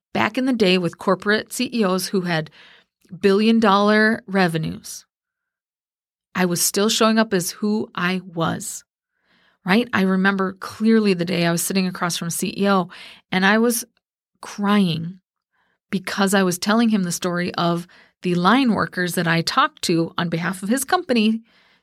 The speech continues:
and how touched I was, how much they cared for each other,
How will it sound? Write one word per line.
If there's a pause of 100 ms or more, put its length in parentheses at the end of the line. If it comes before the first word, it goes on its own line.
(1160)
and
how
touched
I
was, (240)
how
much
they
cared
for
each
other,